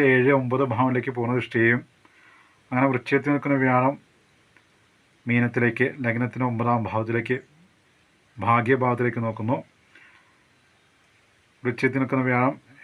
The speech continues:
ഇടവം രാശിയിലേക്ക്, ഏഴാം ഭാവത്തിലേക്ക്, അതായത് ലഗ്നത്തിൻ്റെ പതിനൊന്നാം ഭാവത്തിലേക്ക്, ലാഭസ്ഥാനത്തേക്ക് നോ-, വ്യാഴം നോക്കുന്നു. വൃശ്ചികത്തിൽ നിൽക്കുന്ന വ്യാഴം ലഗ്നത്തിലേക്ക്, അതായത് വൃ-,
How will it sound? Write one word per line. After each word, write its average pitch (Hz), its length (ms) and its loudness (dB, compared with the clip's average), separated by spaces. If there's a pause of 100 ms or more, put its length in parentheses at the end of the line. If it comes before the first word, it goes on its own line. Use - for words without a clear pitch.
ഇടവം 135 300 2 (100)
രാശിയിലേക്ക്, 117 440 -2 (1700)
ഏഴാം 120 260 2
ഭാവത്തിലേക്ക്, 120 400 0
അതായത് 131 240 0
ലഗ്നത്തിൻ്റെ 135 420 -4
പതിനൊന്നാം 120 460 -2
ഭാവത്തിലേക്ക്, 113 420 -2 (840)
ലാഭസ്ഥാനത്തേക്ക് 127 1300 2
നോ-, 131 220 -2
വ്യാഴം 117 240 0
നോക്കുന്നു. 113 320 -4 (1200)
വൃശ്ചികത്തിൽ 127 400 -2
നിൽക്കുന്ന 123 300 -4
വ്യാഴം 123 240 0 (100)
ലഗ്നത്തിലേക്ക്, 113 640 -2 (320)
അതായത് 120 320 0 (440)
വൃ-, - 300 -12